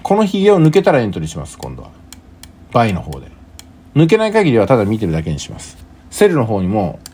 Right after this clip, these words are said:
動いても入れません、セルは。とりあえず今日はバイで取ることを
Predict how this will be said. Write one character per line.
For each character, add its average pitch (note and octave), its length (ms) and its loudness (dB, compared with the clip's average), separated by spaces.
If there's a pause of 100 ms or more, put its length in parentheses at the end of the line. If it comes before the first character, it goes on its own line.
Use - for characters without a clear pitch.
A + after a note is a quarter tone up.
動 B2 160 2
い E3+ 60 0
て - 60 -10
も F2 60 -6
入 F#2 80 -4
れ A2+ 80 2
ま B2 120 2
せ A2+ 120 -6
ん、 E2+ 80 -6
セ - 120 -14
ル C2 80 -14
は。 A#1 60 -18 (680)
と E3 100 2
り F#3 60 6
あ E3 40 4
え - 20 2
ず A2+ 140 -4
今 C3+ 120 4
日 - 40 4
は G2+ 100 4
バ D3 160 4
イ C3+ 40 2
で G#2 120 0
取 F2 180 -4
る - 100 -10 (420)
こ D3+ 120 0
と E3 180 4
を - 180 -4